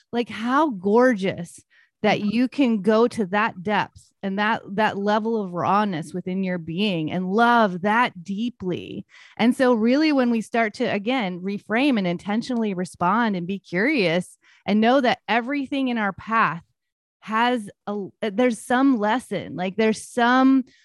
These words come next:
Speaker 1: there's some kind of information, there's something, there's somewhere it's taking us.
Speaker 2: Yeah.
Speaker 1: Then the unfolding of our journey is the journey. It's not the destination. It's
Speaker 2: Yes.
Speaker 1: actually every moment,
Speaker 2: Yes.
Speaker 1: and we become timeless, which is what we're meant to be.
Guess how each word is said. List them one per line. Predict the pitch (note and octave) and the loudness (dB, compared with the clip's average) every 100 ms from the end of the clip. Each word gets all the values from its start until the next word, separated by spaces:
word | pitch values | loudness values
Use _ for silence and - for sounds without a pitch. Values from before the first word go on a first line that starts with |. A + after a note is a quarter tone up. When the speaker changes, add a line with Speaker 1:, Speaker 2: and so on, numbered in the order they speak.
| _ _ | _ _
Speaker 1:
there's | A#3 A#3 | -2 -2
some | - B3 C#4 | -2 0 0
kind | C#4 C#4 C4+ | 0 -2 -2
of | - | -4
information, | G#3+ G3+ G3+ G3 G#3+ C4 - B3+ B3+ A3 | -8 -4 -4 -2 0 -2 0 0 0 0
there's | G3+ - | -2 -4
something, | - A3+ C4 B3+ A#3+ | -4 -2 -2 -2 -2
there's | G#3 - | -4 -4
somewhere | - C#4 C4+ A#3 A#3 B3+ | 0 2 2 2 0 -4
it's | F#3 - - | -6 -10 -16
taking | - G#3+ A3+ G#3 E3+ | -2 -2 -2 -4 -4
us. | - - E3 - _ _ - _ _ | -4 -6 -12 -18 _ _ -20 _ _
Speaker 2:
Yeah. | F#3 | 0
Speaker 1:
Then | C4 F4+ E4 A#3+ A#3 A3+ _ - | 2 4 4 2 0 -4 _ -8
the | A#3+ | 0
unfolding | C4+ C4 - A#3+ D4 D#4 C#4+ | 0 0 0 0 2 2 2
of | A#3 | 2
our | G#3 G3 | 0 -2
journey | G3 G3 F#3+ F#3 - _ A#3 | -4 -2 -4 -6 -8 _ -2
is | B3+ A3+ G3+ | 0 0 -2
the | G3+ | -2
journey. | F3 F#3+ E3+ D3+ - | -2 -2 -2 -6 -6
It's | F#3+ - A3+ | -8 -4 2
not | A3+ C4 C4+ | 4 4 2
the | A#3 | 0
destination. | G3+ G3+ G3 - F3+ E3 D#3+ - D3 | 0 0 -2 -6 -4 -2 -4 -6 -6
It's | - F#3+ | -4 -4
Speaker 2:
Yes. | F#3+ | 0
Speaker 1:
actually | G#3 A#3 - A#3 G#3 - | 0 0 -2 -2 -2 0
every | G3+ G3+ A3 | -2 0 -2
moment, | G#3+ G3+ F#3 - | 0 -2 -4 -4
Speaker 2:
Yes. | |
Speaker 1:
and | G3 | -4
we | G#3 A3+ | -2 -2
become | G#3+ - A3 G#3 | -4 -6 -4 -4
timeless, | - - G3 G3+ F#3+ D3+ D#3 | -6 -4 -2 0 0 -2 -4
which | G3+ F#3+ | -6 -6
is | F3 | -6
what | F#3 G#3+ G3+ | 0 0 0
we're | G3 | -2
meant | F#3 F3+ - | -2 -4 -6
to | E3+ | -16
be. | D#3 E3 C#3 G#2 - | -6 -4 -4 -6 -14